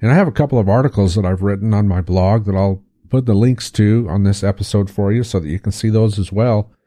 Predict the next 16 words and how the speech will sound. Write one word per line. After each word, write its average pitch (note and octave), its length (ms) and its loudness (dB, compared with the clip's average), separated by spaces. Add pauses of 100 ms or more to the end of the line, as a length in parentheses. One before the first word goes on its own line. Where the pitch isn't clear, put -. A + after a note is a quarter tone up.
(360)
Those A#2 180 2
will A#2 80 0
be A2+ 160 4
the G2 380 2 (300)
articles A2 580 0
that F#2 280 0
I'm G2 240 0
loosely G#2 540 0
interacting G#2 580 0
with F#2+ 320 -2
as F#2 240 -2
I F#2+ 80 0
move G2 240 0
through A2 240 0
this F#2+ 240 -2
episode. G2 540 -4